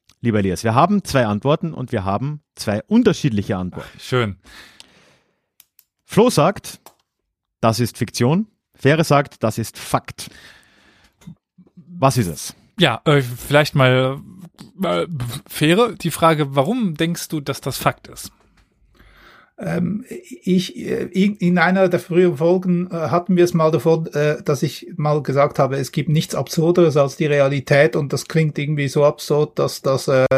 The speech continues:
Speaker 3: meines Erachtens durchaus real, äh, sein kann. Deshalb, äh,
Speaker 2: Mhm.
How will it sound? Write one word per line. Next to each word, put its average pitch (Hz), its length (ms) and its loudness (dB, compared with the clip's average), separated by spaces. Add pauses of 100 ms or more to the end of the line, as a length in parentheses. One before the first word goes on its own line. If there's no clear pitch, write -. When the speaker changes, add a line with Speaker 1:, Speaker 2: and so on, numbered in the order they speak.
(120)
Speaker 3:
meines 139 500 0
Erachtens 139 360 2
durchaus 139 520 0
real, 131 420 0 (640)
äh, 123 300 -2
sein 127 320 0
kann. 127 280 2
Deshalb, 113 420 -6
äh, 113 240 -8
Speaker 2:
Mhm. 123 580 -14